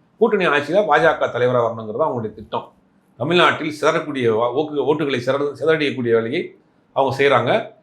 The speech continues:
இவர்கள் எல்லாமே பா ஜ கவினுடைய ஆலோசனையின்படி, பாலா-, பா ஜ கவினுடைய ஆசீர்வாதத்தோடு, பா ஜ கவின் அனுமதியோடு தான் இவங்க வந்து பா-, தாவேக்கால சேர்ந்துருக்காங்க. ஏன் நீங்க மத்த நிர்வாகிகள்லாம் சேர்க்கல? ஏன் செங்கோட்டையன் மட்டும் சேர்க்குறீங்க?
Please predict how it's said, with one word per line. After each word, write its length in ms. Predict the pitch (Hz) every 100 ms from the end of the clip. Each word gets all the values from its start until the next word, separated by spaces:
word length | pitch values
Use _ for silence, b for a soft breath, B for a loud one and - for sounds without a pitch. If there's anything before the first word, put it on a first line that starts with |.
| _ -
இவர்கள் 280 | 143 131
எல்லாமே 760 | 131 160 190 185 196 208 190 165
பா 200 | 131 139
ஜ 20 |
கவினுடைய 640 | 156 156 156 139 131 123 131
ஆலோசனையின்படி, 800 | 117 131 127 131 120 110 147 170
பாலா-, 360 | 120 147 147 120
பா 120 | 123
ஜ 180 | 151 151
கவினுடைய 400 | 151 135 127 113
ஆசீர்வாதத்தோடு, 920 | 131 139 143 135 120 - 117 143 208 - _ _ -
பா 180 | 123
ஜ 220 | 156 170 151
கவின் 320 | 147 143 143
அனுமதியோடு 600 | 120 170 175 175 180 175
தான் 200 | 190 233
இவங்க 220 | 165 139
வந்து 160 | 127 127
பா-, 260 | 120 117
தாவேக்கால 320 | 123 135 117 113
சேர்ந்துருக்காங்க. 440 | 110 90 85 _ _ _ _ _ _ _ _
ஏன் 140 | - 175
நீங்க 240 | 175 135
மத்த 20 |
நிர்வாகிகள்லாம் 760 | 131 160 156 151 160 151 147 127
சேர்க்கல? 360 | 131 117 117 117 - _ _ _ _
ஏன் 160 | 143 143
செங்கோட்டையன் 380 | 139 156 147 135
மட்டும் 220 | 131 123
சேர்க்குறீங்க? 500 | 120 113 110 110 113